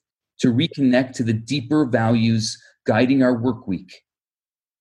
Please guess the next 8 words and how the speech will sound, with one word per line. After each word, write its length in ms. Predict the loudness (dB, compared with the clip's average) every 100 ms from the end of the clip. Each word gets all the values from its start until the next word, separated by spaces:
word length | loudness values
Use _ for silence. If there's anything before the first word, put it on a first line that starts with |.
| _ _ _
covid 260 | -2 0 2
nineteen 440 | 2 2 2 2
has 100 | 2
provided 440 | 0 -2 0 2 0
us 240 | -4 -4
seculars 600 | -2 0 -2 -2 -6 -12 -18 _ -4
with 140 | -4 -4 -8
just 580 | 0 2 2 -2 -12